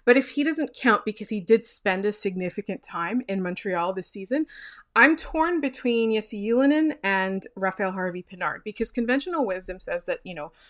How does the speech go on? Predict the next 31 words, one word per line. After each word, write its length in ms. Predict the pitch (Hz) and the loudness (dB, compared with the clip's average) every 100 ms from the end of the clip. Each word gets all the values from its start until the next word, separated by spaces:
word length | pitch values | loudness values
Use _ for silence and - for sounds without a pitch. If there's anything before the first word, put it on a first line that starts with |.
| _ | _
Raphael 300 | - - 233 | 0 2 2
Harvey-Pinard 640 | 226 214 208 202 180 165 | 2 0 -2 -4 -4 -6
has 140 | 170 - | -8 -2
taken 320 | 220 202 190 | -2 0 -4
the 60 | |
steps 520 | 156 - - 196 - - | -6 -4 0 0 -2 -8
and 140 | 185 | -6
done 180 | 175 170 | -2 -2
the 80 | 175 | -4
development 600 | 170 175 190 - 190 185 - - - | -4 -2 -2 -2 -6 -6 -10 -20 -14
that 280 | 185 190 180 | 2 4 4
around 540 | 190 175 208 214 233 208 | 0 4 6 6 2 0
this 220 | 202 - | -2 -2
time 420 | - - 190 196 | -10 -4 -2 -2
in 80 | 175 | -4
his 220 | 190 175 | -8 -8
career 400 | - 185 185 196 | -8 -4 -2 0
would 180 | 190 180 | -2 -2
make 240 | 190 175 | -4 -4
sense 420 | - - 185 208 | -6 -4 -2 -4
for 200 | - 202 | -6 -8
him 240 | 185 185 180 | -6 -4 -4
to 120 | 202 | -6
start 360 | - 190 175 - | -6 -4 -4 -4
playing 320 | 185 175 175 | -4 -2 -4
more 100 | 170 | -4
regularly 600 | 170 170 180 180 175 170 | -4 -4 -4 -4 -4 -6
with 160 | 170 175 | -6 -8
the 80 | |
Canadiens. 460 | - 196 196 226 233 | -8 -4 0 0 0
So, 280 | - 175 | 0 0